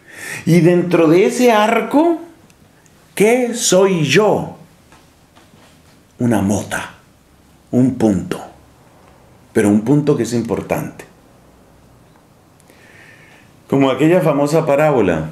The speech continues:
¿qué es una gota si la comparas con el océano? Pues nada.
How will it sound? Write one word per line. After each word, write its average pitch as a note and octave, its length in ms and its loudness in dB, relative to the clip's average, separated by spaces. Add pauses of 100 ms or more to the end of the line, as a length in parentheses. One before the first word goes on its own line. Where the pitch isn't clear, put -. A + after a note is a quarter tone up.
(1200)
¿qué F#3 260 2
es F3+ 140 0
una F#3 220 2
gota D#3+ 600 0 (720)
si - 160 -2
la A2+ 160 2
comparas C#3 440 0
con C#3+ 180 2
el A#2+ 80 2
océano? A#2 520 0 (1040)
Pues E2+ 160 -8
nada. E3+ 540 -2